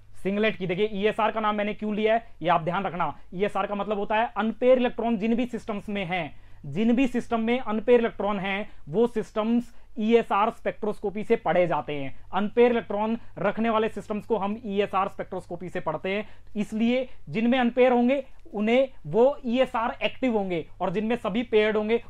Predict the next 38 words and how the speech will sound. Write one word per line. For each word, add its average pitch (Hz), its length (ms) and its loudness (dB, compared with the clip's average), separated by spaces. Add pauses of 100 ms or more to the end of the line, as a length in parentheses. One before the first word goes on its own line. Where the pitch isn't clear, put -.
वो 185 120 2
ईएसआर 180 480 0
इनएक्टिव 185 440 -4
होंगे। 151 340 -4 (220)
तो 180 100 -2
ईएसआर 196 520 0
एक्टिव 202 400 0
है 202 120 4
या 196 100 4
इनएक्टिव 196 420 -2
है, 214 100 -6 (140)
ये 202 80 -2
कहां 185 200 -2
से - 80 -4
पता 208 160 -2
चलेगा? 214 300 -2 (120)
उसके 240 180 -2
स्पिन 254 340 -2
स्टेट 214 340 0
से। - 460 -6 (520)
स्पिन 269 220 2
वैल्यू 240 360 6
से 262 120 0
पता 214 220 0
चलेगा 214 340 0 (260)
कि 202 80 -2
वो 202 180 4
पैरामैग्नेटिक 185 800 2
है 214 140 0 (180)
या 196 140 2
फिर 180 140 -2
वो 190 140 0
डायमैग्नेटिक 175 640 0
है। 147 160 0 (180)
अगर 170 180 -2
स्पिन 196 320 -2
ज़ीरो 214 360 6
है 247 100 6